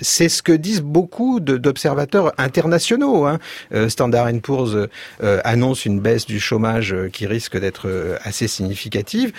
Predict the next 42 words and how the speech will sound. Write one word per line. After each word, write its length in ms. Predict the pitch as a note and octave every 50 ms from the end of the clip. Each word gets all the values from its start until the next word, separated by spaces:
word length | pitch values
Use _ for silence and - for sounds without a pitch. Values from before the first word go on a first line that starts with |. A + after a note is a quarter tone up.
| - - - - -
et 120 | G#2+ G#2+
d'autres, 280 | C#3+ F3+ - - D3 B2+
euh, 360 | A#2 G2+ G2+ G#2+ G#2+ A2 A2
de, 120 | - - -
alors, 200 | A2 G2+ F#2+ - - - _ -
un, 140 | C#3 C3 - _ _ -
un, 220 | A#2+ A#2 A2 G2+ -
un, 140 | C3+ A2+ G2+ -
un 120 | B2 A2+ A2+
dernier 320 | B2 D3 C#3+ D3 C#3 C#3
mot 160 | C#3+ D3+ E3+
sur 200 | D#3+ - - A#2+
l'Allemagne. 540 | A2+ A2+ A2+ A#2 A#2 A2+ G#2 F#2 F2 D#2 - _ - - - - - - - _ -
Euh, 100 | - - -
mais 160 | G#2+ F#2+ - - _ _ - B2+
dix-neuf 580 | A#2 A#2 D3+ D#3 D3 C#3+ D#3+ D#3 C#3 - -
milliards 400 | C#3 B2+ B2 B2+ C3+ C#3 C3 A#2+
d'excédents, 640 | G2+ G#2 G2+ - - - A2 A2+ D3+ F3 F3+ F3 C#3
c'est 180 | - - A2
pas 200 | - - - D3
une 120 | C#3+ C#3+ C3+
bonne 220 | B2 D3 D3 D3+
nouvelle. 420 | D3+ D#3+ D3+ E3+ E3+ E3+ C#3 A#2 A#2+ - _ _ _ _ _ _ _ _ - G2
J'ai, 180 | G2+ B2 A#2+ - - - B2+ B2+ C#3+ -
à 100 | - C#3
quoi 200 | A#2+ - A3 G3
ça 180 | - - F#3+ E3+
sert 240 | - - G3 G3 F3
de 100 | D3+ C3
faire 160 | - E3 D3+
des 180 | C3 B2+ A#2 B2
excédents ? 440 | C3 - - - B2+ A#2 A2+ G2 -
Vider, 400 | A2 G#2+ C3 C#3+ D3 F3+ E3 C#3 - - - - - G#2
vider 320 | G2+ A#2 D#3 D#3 F3 F3
la 140 | E3 E3 D#3+
dette 220 | E3+ G3 G3 -
au 40 | D#3
moment 240 | C#3+ D3 D3+ E3+ E3+
où 120 | D#3+ D#3+
elle 100 | C#3+ C#3
coûte 240 | - E3 D#3 - F3
rien. 300 | E3 F3 F#3+ G#3+ G#3+ F#3+